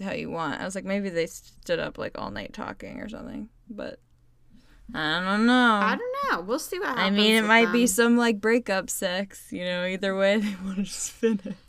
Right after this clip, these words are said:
Speaker 2: Oh my God.
Speaker 1: Breakup or makeup. <laughs>
Speaker 2: We'll see. The la-, the last thing I have for that couple was Jacob gave them a score as a couple, and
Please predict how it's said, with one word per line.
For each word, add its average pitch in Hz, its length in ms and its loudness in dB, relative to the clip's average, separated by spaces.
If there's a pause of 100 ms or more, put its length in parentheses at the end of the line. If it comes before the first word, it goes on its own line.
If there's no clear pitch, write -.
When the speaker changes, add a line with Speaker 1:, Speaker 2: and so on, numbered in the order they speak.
(160)
Speaker 2:
Oh - 140 -10
my - 140 -14
God. 78 720 -10
Speaker 1:
Breakup - 440 2
or 190 200 2
makeup. 214 640 -2 (120)
<laughs> - 80 -10
Speaker 2:
We'll 220 220 2
see. - 460 -8 (100)
The 226 80 -4
la-, 277 220 4
the 233 160 -4
last 294 280 4
thing 247 140 -6
I 214 80 -4
have 190 260 -2
for 180 140 -10
that 180 240 -2
couple 175 480 -8 (340)
was 185 640 -2 (160)
Jacob 226 400 0 (240)
gave 208 240 -2
them 226 220 -4
a - 20 -2
score 226 440 -2
as 233 120 -4
a 262 60 -6
couple, 233 480 -6
and 170 220 -8